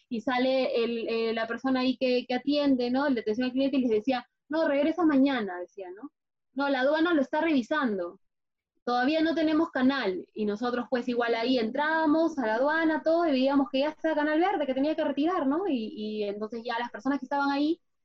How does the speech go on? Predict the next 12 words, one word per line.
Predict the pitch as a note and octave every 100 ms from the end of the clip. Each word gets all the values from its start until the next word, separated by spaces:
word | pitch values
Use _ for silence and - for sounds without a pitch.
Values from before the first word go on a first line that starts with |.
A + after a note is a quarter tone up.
| _ _
se |
acercaban, | A3 G3+ - B3+ B3+
reclamaban | G#3+ G#3 A3+ A#3+ G#3+
ya | A3
con | - G3+
base, | A#3+ - G#3
"Oye, | A#3 C4+ B3 G#3+
señor", | A3+
porque | A3 A#3+
muchos | C4 D4+ C4+
no, | D4+ C#4+ -
no, | C4 C#4